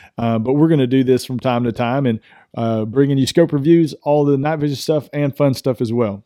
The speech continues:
So this is a great week to do it. It's a holiday, and, uh, hopefully people are listening to this with their families and friends. But the first question, and I'm gonna pose this to you, Jason, 'cause we get this a lot.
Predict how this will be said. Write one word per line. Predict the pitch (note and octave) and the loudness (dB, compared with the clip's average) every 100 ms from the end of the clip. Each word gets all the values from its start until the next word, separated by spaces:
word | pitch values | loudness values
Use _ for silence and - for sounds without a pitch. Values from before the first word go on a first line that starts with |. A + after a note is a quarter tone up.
| _ | _
So | - | -2
this | A#2+ C3+ | -2 -2
is | A2 | -4
a | A2 | -2
great | B2+ C#3+ | 0 0
week | C#3+ C3 C3 | 0 -2 -2
to | B2 | -2
do | B2 | 0
it. | A#2 | -2
It's | G#2+ | -4
a | |
holiday, | A2 A#2 A2+ A2+ A2 - - - | -4 -2 0 0 -2 -6 -20 -16
and, | A#2 G#2+ G#2+ G#2 | -6 -4 -4 -4
uh, | G#2 G#2 - | -6 -8 -12
hopefully | G#2+ B2 B2 A#2+ A#2 | -6 -4 0 -2 -2
people | C#3 B2+ A2+ | -4 0 0
are | |
listening | A#2 A2+ A2+ G#2+ | 0 -2 -2 -2
to | A#2+ | -2
this | A#2 A2 B2 - - _ | -2 -2 -4 -14 -20 _
with | D3 C#3 | 0 2
their | C#3+ B2 | 2 2
families | C3+ B2+ B2 A#2+ A2 | 0 0 0 -2 -2
and | G#2 | -4
friends. | B2+ A2+ G#2 | -4 -2 -4
But | A2+ B2 - - - - - | -6 -8 -10 -20 -20 -18 -10
the | B2 | -8
first | - E3+ G3+ - | 4 4 4 2
question, | F#3+ F#3 - B2 G#2+ G2 _ _ _ _ _ _ - | 4 4 2 -4 -6 -8 _ _ _ _ _ _ -8
and | A2 | -4
I'm | A#2 | -2
gonna | B2 | -4
pose | - C3+ A#2 | 0 0 0
this | B2+ | -2
to | - B2 | -4 -4
you, | C3+ B2+ | -2 -2
Jason, | A2 A2 A#2+ | -2 -4 -4
'cause | A2+ G2+ | -8 -6
we | G#2 | -6
get | G#2+ A2+ | -4 -4
this | B2 - | -4 -4
a | |
lot. | A2+ A#2 G#2+ - | -6 -4 -6 -10